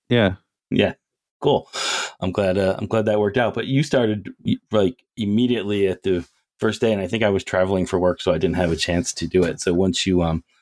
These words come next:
Speaker 2: once you started working, it really, um, you know, ma-, challenged me to, uh, s-, you know, step up and do a great job on the project. Once I
Speaker 1: Yeah,
Speaker 2: saw
Speaker 1: that's
Speaker 2: what
Speaker 1: the
Speaker 2: you were
Speaker 1: thing,
Speaker 2: doing.
Speaker 1: too, is, like, with Maker Journey, like, um, you know, we have members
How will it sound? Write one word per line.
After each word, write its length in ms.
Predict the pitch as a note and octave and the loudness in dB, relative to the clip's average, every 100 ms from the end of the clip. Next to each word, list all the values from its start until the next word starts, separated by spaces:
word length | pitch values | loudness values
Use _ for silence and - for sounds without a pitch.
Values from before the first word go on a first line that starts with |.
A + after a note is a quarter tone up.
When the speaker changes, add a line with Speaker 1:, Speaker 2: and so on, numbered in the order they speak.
| - _ | -20 _
Speaker 2:
once 180 | A2 G#2+ | 0 2
you 60 | |
started 280 | G2+ A2 F#2+ | -2 -2 0
working, 320 | F2+ G#2+ G2 F2 | -2 -2 0 -2
it 120 | E2+ | 0
really, 280 | F#2 F2+ E2+ _ | 0 0 -2 _
um, 340 | F2+ F2 F2+ - | 0 0 -2 -2
you 80 | F#2+ | 0
know, 180 | F#2 - _ _ _ _ _ _ _ | 0 -4 _ _ _ _ _ _ _
ma-, 140 | G#2+ G#2+ - _ | 2 2 0 _
challenged 440 | - B2 A#2+ A2 | -2 0 0 0
me 220 | G#2+ A2+ A2 | 0 0 0
to, 460 | - A2 G#2 G2+ A2+ - | 0 0 0 -4 -6 -4
uh, 180 | E2+ | -2
s-, 140 | E2+ - _ _ _ _ | -2 -6 _ _ _ _
you 100 | F#2+ | -4
know, 80 | G2 | -2
step 280 | - G2 F2+ | -2 -2 0
up 180 | F#2+ | 0
and 100 | F#2+ | 0
do 120 | F#2+ G2 | 0 0
a 40 | |
great 200 | F#2 F2 | 0 -2
job 300 | G2+ F2+ E2 - _ | 0 -2 -4 -10 _
on 80 | F#2 | -4
the 60 | E2+ | 0
project. 500 | F#2+ E2+ D2 - _ _ - | 0 0 -4 -14 _ _ -4
Once 120 | - | 2
I 40 | |
Speaker 1:
Yeah, 80 | A3 | 4
Speaker 2:
saw 80 | G#3+ | 4
Speaker 1:
that's 120 | - | 4
Speaker 2:
what 0 | |
Speaker 1:
the 40 | |
Speaker 2:
you 60 | A3 | 4
were 20 | |
Speaker 1:
thing, 100 | G#3+ | 4
Speaker 2:
doing. 160 | F#3 G#3+ | 4 4
Speaker 1:
too, 40 | |
is, 100 | F#3 | 4
like, 160 | D#3 C#3+ | 2 2
with 120 | C3+ | 4
Maker 400 | B2+ C#3 C3 C3+ | 6 4 4 2
Journey, 360 | A#2+ C3+ C3 B2+ | 4 4 4 6
like, 260 | A#2+ A2+ B2+ | 4 4 4
um, 640 | B2+ B2 B2 A#2 A#2 - _ _ _ _ | 4 6 6 6 2 -4 _ _ _ _
you 100 | D3+ | 2
know, 300 | B2+ A#2+ A2+ G#2 | 4 4 2 0
we 180 | B2 C#3+ | 4 4
have 160 | C3+ | 6
members 760 | A#2 C3 B2+ B2+ A#2+ A2+ - | 6 6 6 6 4 2 -2